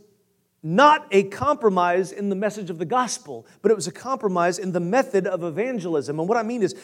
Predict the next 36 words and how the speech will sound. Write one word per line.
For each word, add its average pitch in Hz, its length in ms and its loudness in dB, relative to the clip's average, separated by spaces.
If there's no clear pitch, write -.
is 190 140 4
Paul 285 440 -2
knew 170 440 -2
that 196 140 2
these 202 200 -2
non-believing 240 800 4
Jews 156 420 0
that 175 100 -2
he 214 140 -8
and 208 120 -8
Timothy 220 300 -6
were 170 80 -4
gonna 185 120 -2
be 165 80 -2
witnessing 185 420 -4
to, 175 120 -6
he 247 120 0
knew 285 140 -2
that 269 140 -2
they 214 100 2
simply 240 380 2
would 247 260 0
not 233 280 -2
respond 190 640 -2
to 180 80 4
a 165 60 2
Gentile. 135 600 -2
And 190 100 -2
they 190 100 2
all 247 300 8
knew 262 320 0
Timothy's 214 440 -2
father 170 260 -2
was 151 160 -6
a 151 60 -10
Greek. 135 440 -8